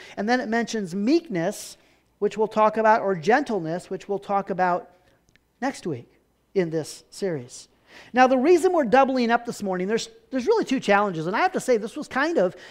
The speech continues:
you know, you think, "What an easy message, kindness and goodness. Who can't preach on kindness and goodness?" This was one of the harder messages that I've probably preached on this year.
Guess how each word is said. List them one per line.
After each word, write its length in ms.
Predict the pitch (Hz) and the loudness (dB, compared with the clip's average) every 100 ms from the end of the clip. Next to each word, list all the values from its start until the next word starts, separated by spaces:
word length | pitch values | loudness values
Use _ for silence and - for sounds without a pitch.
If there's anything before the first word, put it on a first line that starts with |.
| - | -4
you 100 | 294 | -2
know, 60 | 277 | 0
you 120 | 254 | 0
think, 260 | 285 277 | 0 -4
"What 180 | 208 294 | 0 2
an 100 | 269 | 2
easy 360 | 185 285 196 185 | 4 2 2 0
message, 480 | 185 240 190 139 - | 0 0 -2 -6 -4
kindness 480 | 220 247 247 208 | 0 0 0 0
and 100 | 214 | 0
goodness. 320 | 175 240 180 - | 2 2 2 -6
Who 100 | 240 | -6
can't 260 | 254 214 | -6 -6
preach 260 | - 240 208 | -4 -4 -2
on 160 | 170 | -6
kindness 480 | - 247 240 226 208 | -4 -2 -2 -2 -6
and 100 | 214 | -2
goodness?" 340 | 190 240 156 - - - | -2 -2 -4 -12 -20 -12
This 160 | 262 | -10
was 140 | - 226 | -8 -2
one 160 | 220 | 0
of 60 | 214 | 2
the 60 | 185 | 4
harder 300 | 202 208 196 | 4 2 0
messages 460 | 220 226 190 175 | -2 -4 -6 -4
that 200 | 196 185 | -2 0
I've 140 | 240 - | -2 -2
probably 240 | 226 190 | -2 -2
preached 360 | - 240 - 180 | -6 -10 -6 -4
on 180 | 170 | -2
this 200 | 185 180 | -4 -6
year. 280 | 240 226 165 | -2 -2 -2